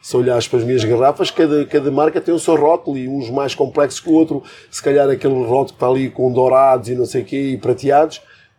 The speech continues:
custa mais do que aquele, se calhar, branco escrito só em preto, não é?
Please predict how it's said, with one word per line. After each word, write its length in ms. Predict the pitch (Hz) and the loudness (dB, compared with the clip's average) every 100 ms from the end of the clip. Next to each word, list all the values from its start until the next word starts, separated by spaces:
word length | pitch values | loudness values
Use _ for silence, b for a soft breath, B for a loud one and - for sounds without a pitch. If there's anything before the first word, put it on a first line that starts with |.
| _ | _
custa 260 | 156 - | -4 0
mais 380 | 139 147 170 175 | 0 2 2 0
do 160 | 151 175 | -2 -4
que 80 | 175 | -4
aquele, 260 | 170 185 | 0 0
se 80 | 170 | 0
calhar, 320 | 180 180 185 | 2 4 2
branco 280 | 175 190 190 | 4 2 2
escrito 320 | - 190 190 | -4 -8 -4
só 100 | 190 | 0
em 60 | 196 | 2
preto, 360 | 190 185 180 | 4 2 2
não 140 | 165 113 | -2 -2
é? 140 | 117 | -2